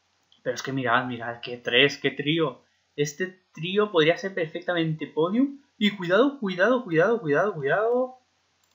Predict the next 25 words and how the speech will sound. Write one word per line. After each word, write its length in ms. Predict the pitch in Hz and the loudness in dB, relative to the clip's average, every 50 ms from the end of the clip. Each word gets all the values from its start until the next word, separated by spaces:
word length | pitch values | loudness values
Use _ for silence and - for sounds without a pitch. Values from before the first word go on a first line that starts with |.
| _ _ _ _ _ _ _ _ _ _ _ _ _ _ _ _ _ _ _ | _ _ _ _ _ _ _ _ _ _ _ _ _ _ _ _ _ _ _
Cuidado 960 | _ - 175 180 190 185 185 180 196 226 262 277 285 330 339 - - - - - | _ -12 -10 -8 -6 -6 -6 0 2 4 4 4 4 4 4 2 2 -2 -14 -8
que 140 | - 175 165 | -2 -2 2
va 100 | 165 190 | 4 2
a 40 | 190 | 2
saltar 420 | - 185 160 160 185 196 220 214 | 4 0 0 2 2 2 2 4
también. 580 | 190 165 156 160 175 214 247 285 - - - _ _ | 2 0 2 2 2 2 0 0 -2 -6 -20 _ _
Lobato 640 | - 165 160 156 156 175 214 226 - 294 302 294 196 196 | -6 2 4 4 6 6 6 6 4 0 0 0 4 4
va 60 | 214 | 4
a 60 | 214 | 4
saltar 320 | - 214 185 175 214 220 | 4 0 -4 -2 -2 -2
a 120 | 202 170 156 | -2 -2 -2
rueda. 440 | 165 160 180 208 240 302 339 330 _ _ _ _ _ _ _ | -4 -2 -2 -2 0 -2 -4 -6 _ _ _ _ _ _ _
Cuidado, 640 | _ - 196 196 190 190 220 240 277 311 311 311 - | _ -4 -2 -2 2 4 4 6 6 4 2 0 0
cuidado, 440 | 233 208 202 254 285 311 311 269 - | 0 4 6 6 6 6 4 0 2
cuidado 300 | 220 214 233 277 311 285 | 6 8 8 8 8 8
que 80 | 262 | 4
nos 140 | 220 185 156 | 2 2 2
llevamos 280 | 170 185 226 277 262 - | 2 2 4 4 4 2
doblete 360 | 196 180 208 254 254 311 294 | 2 2 2 0 0 0 -2
con 160 | 262 240 214 | -2 0 -2
Espa-, 260 | 175 156 - - 185 - - - _ _ _ | -2 -4 -8 -10 -12 -12 -12 -14 _ _ _
con 160 | - 214 208 | -4 -2 0
la 100 | 202 180 | 0 0
selección 340 | 156 - 180 165 160 220 262 | 0 -2 -4 -4 0 0 0
española. 560 | 285 277 - 202 180 190 240 294 339 339 - | 0 0 0 -6 -4 -2 0 0 -2 -2 -6